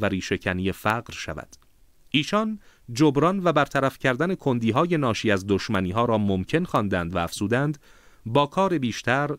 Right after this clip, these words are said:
ایمان و اعتقاد و مجاهدت خستگی ناپذیر و شبانه روزی می‌توانیم در همهٔ بخش‌ها ضعف‌ها را برطرف کنیم،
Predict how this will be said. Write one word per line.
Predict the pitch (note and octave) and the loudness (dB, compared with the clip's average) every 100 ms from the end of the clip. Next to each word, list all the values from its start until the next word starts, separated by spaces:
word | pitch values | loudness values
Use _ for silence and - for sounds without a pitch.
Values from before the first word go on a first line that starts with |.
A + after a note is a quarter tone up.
| _ | _
ایمان | B2 A2 A#2 A2+ | -2 0 2 2
و | |
اعتقاد | G#2+ G2 G2 F#2 A2 B2 - - - G2+ | 0 0 -2 0 2 0 -6 -20 -12 -2
و | G#2 | 0
مجاهدت | G#2+ G#2 A2+ A#2+ C#3+ E3+ | 2 2 2 2 -2 -2
خستگی | D3+ D3 - C3 C3 | -2 -2 -2 -2 -2
ناپذیر | B2+ A#2+ B2 A2+ D#3+ D#3 | 0 0 0 -2 -2 -2
و | |
شبانه | C#3 - A2+ G2 F2+ | -2 -2 0 2 0
روزی | F2+ F#2 D#3 F3 - - - | -2 -4 -4 -6 -14 -14 -2
می‌توانیم | G#2 A2+ A2+ B2+ D3 D3 | 0 0 0 0 -2 2
در | B2 A2 | 2 0
همهٔ | A#2+ D3 F3+ | -2 -2 0
بخش‌ها | C#3 A2 - - G#2 G2+ - - G#2 | 0 -2 -2 -2 -2 -2 -12 -14 -6
ضعف‌ها | G2+ F#2+ F2 - G2+ | 0 0 0 -4 0
را | G2 | 0
برطرف | F#2 F2+ G2+ C3+ - | 0 -2 -2 -2 -2
کنیم، | G#2+ G2 E2+ | -2 -2 -4